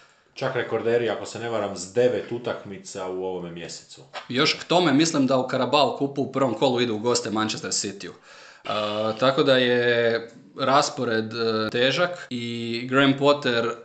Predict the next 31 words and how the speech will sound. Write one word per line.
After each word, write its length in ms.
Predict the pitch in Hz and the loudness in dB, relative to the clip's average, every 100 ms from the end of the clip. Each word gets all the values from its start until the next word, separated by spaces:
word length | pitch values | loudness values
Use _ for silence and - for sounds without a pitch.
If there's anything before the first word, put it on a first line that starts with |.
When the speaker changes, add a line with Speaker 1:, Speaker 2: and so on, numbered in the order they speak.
| - | -4
Speaker 2:
neće 360 | 127 113 - | 0 0 -2
dobiti 360 | 107 107 110 - | -2 -4 -4 -8
to 160 | - 110 | -2 -2
vrijeme 600 | 107 110 120 123 110 107 107 | 0 2 2 2 0 -2 -4
da 140 | 107 | -4
se 160 | - 117 | -2 -2
on 180 | 110 | -4
poigrava, 560 | 110 107 117 127 113 107 | -2 -2 0 2 2 0
da 120 | 107 | -2
on 140 | 110 104 | -4 -4
eksperimentira, 1000 | - - 107 104 107 120 131 117 107 - | -6 -8 -6 -4 -2 -2 -2 0 0 -4
a 80 | 107 - | -8 -2
Crystal 440 | 135 - 143 131 | -2 0 -2 0
Palace 360 | 139 127 113 131 | 0 0 0 -4
upravo 280 | 127 110 | 0 0
takva 380 | 107 117 120 123 | 2 2 2 2
ekipa. 560 | 104 113 120 127 123 - | 0 -2 -4 0 0 0
Ako 600 | 123 117 - 117 113 113 170 | -8 -6 2 4 4 0 4
odigrate 520 | 202 214 151 139 135 | 4 6 4 4 4
s 60 | |
nekim 340 | 156 165 139 143 | 4 4 4 4
ludim 260 | 160 117 113 | 4 4 0
eksperimentima 880 | 110 - 120 117 117 113 113 95 - | -4 -4 -2 0 0 0 -2 -6 -6
i 80 | 120 | 0
slučajno 520 | 170 220 226 147 139 | 4 4 6 4 4
to 220 | 139 185 | 4 2
točno 440 | - 196 196 151 | 4 2 4 4
ide 220 | 151 165 127 | 6 6 8
njima 320 | 156 165 113 | 8 8 8
na 120 | 110 | 8
ruku, 520 | 143 175 165 147 - | 8 6 6 4 2